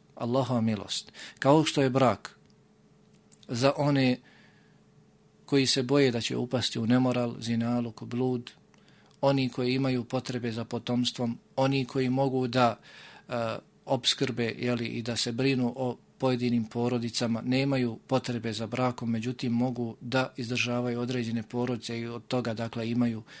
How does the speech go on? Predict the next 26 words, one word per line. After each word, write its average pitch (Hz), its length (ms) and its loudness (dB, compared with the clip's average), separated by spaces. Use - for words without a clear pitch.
koristi 123 460 -2
kod 117 160 -8
Allaha 117 340 -4
subhanahu 117 420 -4
wa 113 140 -6
ta'ala 120 120 0
na 117 140 -2
sudnjem 123 400 -2
danu, 135 320 -2
kao 160 220 4
što - 140 0
je, 123 60 2
dakle, 127 300 0
u 117 100 -2
tome 170 300 6
Allahova 123 460 2
milost, 147 540 0
isto 123 420 0
tako. 117 440 -2
Kada, 123 280 0
dakle, 113 440 -6
u 120 160 -6
braku 120 520 -4
dođe 135 420 4
do 120 120 -2
problema, 117 680 0